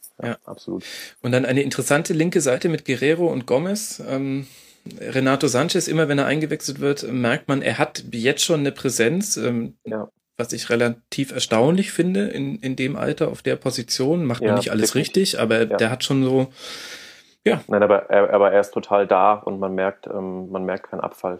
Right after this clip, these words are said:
Speaker 1: finde ich auch.
Speaker 2: Ja, genau. Also schauen wir mal, wie weit es die Portugiesen noch trägt. Das, äh, gefällt mir persönlich ehrlicherweise ganz gut, was die spielen. Ähm, und gleichzeitig könnte ich mir aber trotzdem vorstellen, weil du gesagt hast, Portugal schießt sich den Frust von der Seele.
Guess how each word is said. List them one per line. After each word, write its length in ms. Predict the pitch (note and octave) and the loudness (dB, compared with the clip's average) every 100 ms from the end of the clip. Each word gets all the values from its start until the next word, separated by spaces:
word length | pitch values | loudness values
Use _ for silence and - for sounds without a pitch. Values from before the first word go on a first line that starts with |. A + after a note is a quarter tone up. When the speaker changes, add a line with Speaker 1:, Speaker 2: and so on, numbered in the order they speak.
| _ | _
Speaker 1:
finde 160 | F#2 | -14
ich 80 | F2 | -10
auch. 120 | F2 _ _ _ _ | -14 _ _ _ _
Speaker 2:
Ja, 180 | C#3+ E3 | -2 0
genau. 300 | D3+ C3 F2+ - | -2 -4 -6 -10
Also 340 | A2 A2 A2 - - - - - | -6 -4 -6 -8 -14 -14 -16 -8
schauen 240 | - F#3 A3+ | 2 4 4
wir 80 | |
mal, 220 | D3 G2 G2 | 4 0 -2
wie 120 | G2+ | 0
weit 220 | A#2+ D#3 | 0 0
es 140 | D#3+ | -4
die 100 | - | -4
Portugiesen 580 | C#3+ C3+ C3+ C3 D3+ D3+ | -2 -2 -2 -4 -4 0
noch 140 | C3+ - | -2 -2
trägt. 380 | - A#2+ A#2+ | -4 -4 -4
Das, 180 | - - | -6 -4
äh, 180 | G#2 G2+ | -4 -4
gefällt 320 | G#2+ A2 B2 | -4 0 2
mir 140 | C3+ E3 | 2 2
persönlich 520 | D3+ B2+ C#3 B2+ - _ _ | 2 4 2 0 -8 _ _
ehrlicherweise 540 | - A#2+ A#2+ A2 G#2+ A2 | -8 -6 -2 0 0 0
ganz 240 | G#2 G#2 | -2 -2
gut, 220 | - D#3 | -8 -6
was 140 | F#2 - | -6 -8
die 120 | - | -8
spielen. 480 | - - G#2 C#3+ - - - - | -8 -2 -2 -2 -6 -16 -20 -6
Ähm, 400 | A2+ A2+ A2+ A2 _ _ _ _ - - - | 0 2 0 -2 _ _ _ _ -16 -16 -4
und 120 | B2 | 2
gleichzeitig 500 | C3 F3 G3 G3+ F#3 | 4 4 2 0 2
könnte 180 | G3 F3 | 2 2
ich 80 | |
mir 80 | E3 | 0
aber 120 | C3 B2+ | 0 4
trotzdem 300 | E3 - E3 | 2 2 0
vorstellen, 340 | E3+ E3 D#3 | 2 2 2
weil 80 | C#3 | 0
du 100 | C#3+ | 0
gesagt 320 | C#3 C#3+ C#3+ | 0 0 0
hast, 240 | C#3+ - - | -4 -6 -2
Portugal 400 | C#3 D3 C3 B2+ | -2 0 0 0
schießt 260 | - F3 | 0 -2
sich 160 | - C#3 | -2 -2
den 160 | B2 | -4
Frust 260 | A#2+ E3 - | -2 -2 -2
von 160 | - C#3+ | -4 -2
der 120 | C#3+ | 0
Seele. 380 | C#3+ D3 D3+ | 2 4 2